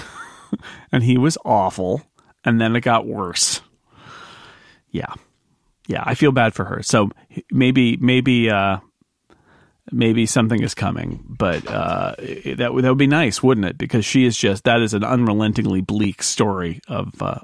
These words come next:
of Sansa's life. Meanwhile, her sister is off, like, killing people and washing dead bodies and getting new faces and whatever else she's gonna do in her crazy Escher-esque <laughs> building that she lives in now.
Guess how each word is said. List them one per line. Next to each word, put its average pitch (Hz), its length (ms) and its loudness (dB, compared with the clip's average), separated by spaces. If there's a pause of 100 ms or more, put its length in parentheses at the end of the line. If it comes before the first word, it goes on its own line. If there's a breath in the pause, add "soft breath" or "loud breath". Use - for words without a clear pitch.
of 120 140 -6
Sansa's 107 460 -6
life. - 420 -8
Meanwhile, 175 220 6
her 131 120 2
sister 131 380 0
is 117 100 2
off, 98 300 0
like, 90 180 -4
killing 170 340 2
people 165 460 2
and 113 140 2
washing 98 320 -2
dead 90 240 -4
bodies 131 720 2
and 80 200 -8 (500 loud breath)
getting 101 260 0
new 101 240 2
faces 139 960 4
and 107 200 -2
whatever 120 440 2
else 127 180 4
she's 131 220 0
gonna 131 200 2
do 135 380 4
in 110 60 0
her 117 120 -2
crazy 117 600 2 (720 loud breath)
Escher-esque 135 1300 4 (180)
<laughs> - 200 -12
building 156 440 6
that 170 160 4
she 175 180 2
lives 151 320 4
in 147 200 4
now. 139 500 2